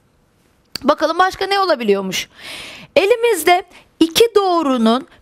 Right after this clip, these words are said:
bir kesim noktası P olsun. Bakın kesişimleri P olsun. E, o zaman bu durumda siz ne söyleyebilirsiniz? Bir düzlemde iki doğru tek noktada kesişebilir dersiniz.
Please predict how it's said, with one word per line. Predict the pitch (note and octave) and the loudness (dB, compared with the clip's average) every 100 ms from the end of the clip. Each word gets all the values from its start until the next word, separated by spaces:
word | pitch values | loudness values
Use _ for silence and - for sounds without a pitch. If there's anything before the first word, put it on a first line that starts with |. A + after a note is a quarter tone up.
| - | 0
bir | E4+ G4+ - | 2 2 0
kesim | F#4 F4 G#4+ G#4 | 0 2 0 2
noktası | E4 - B3 - | 0 0 0 0
P | - G#4+ G#4+ | 0 2 2
olsun. | E4 A3+ - - G#3+ - | 0 -2 -4 -6 -4 -4
Bakın | - G#4 - | 0 -2 0
kesişimleri | - D4+ C#4+ - D#4+ C#4+ C4 C#4+ G4 | -2 0 -2 -2 -2 0 2 0 0
P | F#4+ F#4 | 0 2
olsun. | D#4 A#3 - F#3+ - - - - | 2 -2 -4 -6 -6 -16 -4 0
E, | C4 | 2
o | D#4+ | 0
zaman | E4+ F#4 F4 | 0 0 0
bu | D#4+ | 0
durumda | E4+ E4 E4+ | 0 0 -2
siz | D#4+ | 0
ne | F#4 - | 0 2
söyleyebilirsiniz? | D#4 C#4 A#3 G3+ G3+ G3 A#3+ E4 - - - - | 2 2 0 2 0 0 -2 -2 -8 -18 -4 0
Bir | F4 G4 E4 | 2 2 0
düzlemde | C#4 B3 A3 A3+ A3 G#3+ - - | 0 2 0 0 0 -2 0 0
iki | D4+ - G4 F4+ | 0 2 2 2
doğru | D4 C4 C4+ F4 - _ - | 2 2 0 -2 -6 _ 0
tek | G4 G4+ - | 0 0 0
noktada | D4+ C4+ - A3 G#3 D#4+ G#4 _ _ | 0 0 0 0 2 -2 -4 _ _
kesişebilir | - D#4 B3+ A3 D#4 F4+ G4+ _ - F4+ F#4+ D#4+ | -2 0 0 0 2 0 -2 _ 0 0 0 -2
dersiniz. | A3 E3+ E3+ - - | -4 -6 -8 -10 -10